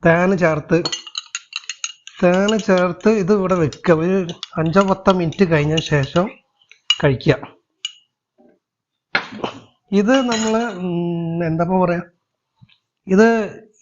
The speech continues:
ഇത് ശരിക്ക് ഈ ടോണിക്കല്ലേ നമ്മളിപ്പം കഴിക്കുന്ന ടോണിക്ക, പീടികന്നൊക്കെ മേടിക്കുന്നത്, ഈ ആയുർവേദ ടോണിക്ക എന്നൊക്കെ പറയുന്നത്, ആ, അതാണല്ലോ നമ്മൾ മേടിക്കുന്നത്. അതിലെന്തായാലും കെമിക്കൽ അങ്ങനെയുള്ളതൊക്കെ ചേർക്കും.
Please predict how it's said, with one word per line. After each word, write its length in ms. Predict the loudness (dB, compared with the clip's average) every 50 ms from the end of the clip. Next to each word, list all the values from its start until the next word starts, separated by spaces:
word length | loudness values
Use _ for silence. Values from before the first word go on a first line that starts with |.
| -6 0
ഇത് 100 | 2 2 2 4
ശരിക്ക് 340 | 2 0 0 0 0 0 0 0 0 -2 -4 -4 -2 -2
ഈ 60 | 0 0 0 -2 -2 -2 0 0
ടോണിക്കല്ലേ 520 | 0 2 0 0 -2 -2 -2 0 0 0
നമ്മളിപ്പം 360 | 0 0 -2 -2 -2 -2 -2 -2 -2
കഴിക്കുന്ന 320 | -4 -4 -4 -4 -4 -4 -2 0
ടോണിക്ക, 300 | 0 0 0 -2 -2 -2 -2 0
പീടികന്നൊക്കെ 380 | 0 0 0 0 0 0 0 0
മേടിക്കുന്നത്, 340 | 0 -2 -2 -4 -6 -8 -12 _ _ _ _ _ _ _ _ _ _ _ _ _ _ _ _ _ _ _ -20 -20 -20 -20 _ _ _ _ _ _ _ _ _ -20 -20 _ _ -16 -16 -16 -16 -20 _ _ _ _ -20 _ _ _ -10 -8
ഈ 40 | -6 -4 -4 -2
ആയുർവേദ 380 | 0 0 2 2 2 0 0 -2 -2 0
ടോണിക്ക 300 | 0 0 0 0 -2 -2 -2
എന്നൊക്കെ 200 | -2 -2 -2 -4 -4 -4
പറയുന്നത്, 280 | -4 -4 -4 -6 -8 -12 _ _ _ _ _ _ _ _ _ _ _ _ _ _ _ _ _ _ _ -12
ആ, 60 | -10 -10 -8 -8
അതാണല്ലോ 340 | -4 0 2 2 2 2 2 2
നമ്മൾ 140 | 0 0 0 0
മേടിക്കുന്നത്. 320 | -2 -2 -4 -8 -12 -16 _ -6 -4 -2
അതിലെന്തായാലും 640 | 0 2 2 2 2 2 2 2 2 2 0 0 -2 -2 -4 -4 -2
കെമിക്കൽ 420 | 0 0 0 0 0 0 2 2 2 2 0
അങ്ങനെയുള്ളതൊക്കെ 540 | 0 0 0 0 0 0 0 0 0 -2 -2 -2 0
ചേർക്കും. 380 | 0 0 0 -2 -4 -8 -10